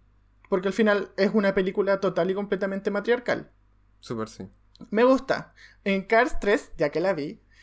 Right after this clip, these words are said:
Speaker 2: No vi
Speaker 1: eh,
Speaker 2: Cars tres.
Speaker 1: también el, la estafeta, eh,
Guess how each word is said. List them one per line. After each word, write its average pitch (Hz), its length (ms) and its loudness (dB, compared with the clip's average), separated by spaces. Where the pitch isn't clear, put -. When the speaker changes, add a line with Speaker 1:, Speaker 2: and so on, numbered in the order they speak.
Speaker 2:
No 180 220 0
vi 175 80 0
Speaker 1:
eh, 165 100 -2
Speaker 2:
Cars 208 240 -8
tres. - 20 -20
Speaker 1:
también 214 540 0
el, 185 640 2
la 185 80 4
estafeta, 220 1120 0
eh, 170 640 -4